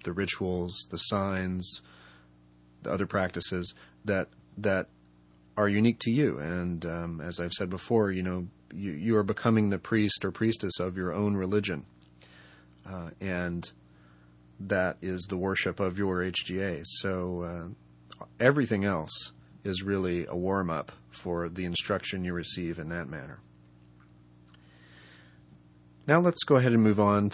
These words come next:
to Liber Astarte itself. Now, as you may know, this is the core devotional practice of the First Order of A A, assigned, uh, fully and formally to the Philosophus grade, which corresponds to Netzach, the sphere,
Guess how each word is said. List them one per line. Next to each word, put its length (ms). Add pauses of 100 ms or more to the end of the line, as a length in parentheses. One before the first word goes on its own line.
to 240
Liber 260
Astarte 380
itself. 640 (500)
Now, 380 (360)
as 300
you 80
may 180
know, 200
this 240
is 160
the 60
core 300
devotional 500
practice 520
of 120
the 80
First 300
Order 240
of 80
A 540
A, 20
assigned, 760 (880)
uh, 120
fully 440
and 140
formally 680
to 120
the 120
Philosophus 920
grade, 440 (120)
which 280
corresponds 500
to 100
Netzach, 520 (120)
the 100
sphere, 500